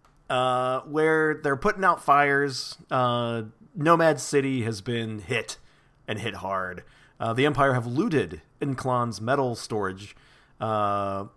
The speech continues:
and crippled Nomad City. Um, Lando is kinda looking over all the wreckage. He's talking with his engineers. Uh, they're not gonna be able to get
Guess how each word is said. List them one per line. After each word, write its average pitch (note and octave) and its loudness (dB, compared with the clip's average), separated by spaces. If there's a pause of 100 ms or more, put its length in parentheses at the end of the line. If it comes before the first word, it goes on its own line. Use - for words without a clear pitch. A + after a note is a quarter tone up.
(200)
and A2 -4
crippled C3+ -2
Nomad A2+ -2
City. C#2 -12 (680)
Um, F#2+ -8 (480)
Lando D3 4
is C3 2
kinda B2+ 0
looking C3 -2
over A#2+ 0
all A#2 0
the A2 -4
wreckage. A2 -4
He's A#2 -8
talking A2+ -2
with G#2+ -6
his G#2+ -10
engineers. G2+ -8
Uh, G2 -2 (120)
they're D3 4
not D3 0
gonna B2+ -2
be B2 -4
able A#2+ -4
to A2 -10
get A2+ -6